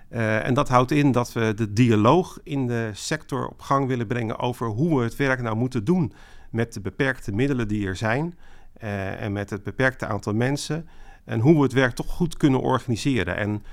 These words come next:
dat, die dialoog daarover, die willen we heel erg gaan stimuleren.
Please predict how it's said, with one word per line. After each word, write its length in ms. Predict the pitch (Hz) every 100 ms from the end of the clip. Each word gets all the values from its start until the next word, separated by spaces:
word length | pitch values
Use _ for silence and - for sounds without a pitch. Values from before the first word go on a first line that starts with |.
| - - -
dat, 320 | - 113 110 104
die 140 | 156
dialoog 500 | 147 127 113 180 196
daarover, 380 | 160 147 160 -
die 120 | 127
willen 200 | 131 131
we 60 | 117
heel 200 | 139 135
erg 120 | -
gaan 140 | 110
stimuleren. 760 | - 135 113 110 127 143 160